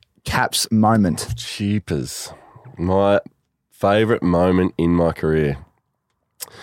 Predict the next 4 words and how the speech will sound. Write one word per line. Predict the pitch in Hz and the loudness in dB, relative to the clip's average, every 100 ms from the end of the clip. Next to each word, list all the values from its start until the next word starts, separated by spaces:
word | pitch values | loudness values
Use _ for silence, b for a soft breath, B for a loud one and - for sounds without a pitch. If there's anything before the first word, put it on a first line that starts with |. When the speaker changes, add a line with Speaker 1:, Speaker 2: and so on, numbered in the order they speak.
| B B B B | B B B B
Speaker 2:
Um, | 117 113 120 120 123 123 127 | 0 4 4 4 4 2 2
look, | 147 151 - _ _ _ _ _ _ _ _ - B B B B B | 2 2 0 _ _ _ _ _ _ _ _ -16 B B B B B
I | 113 | -2
guess, | 117 165 190 - - - - | 0 2 2 2 -2 -2 -4